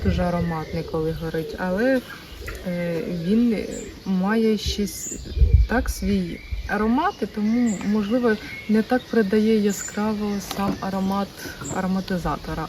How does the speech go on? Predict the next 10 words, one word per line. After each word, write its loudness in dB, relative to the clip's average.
А -4
ось -2
ця 0
соя 2
натуральна -2
передає, 2
дуже-дуже -2
ха-, -2
добре -2
передає -2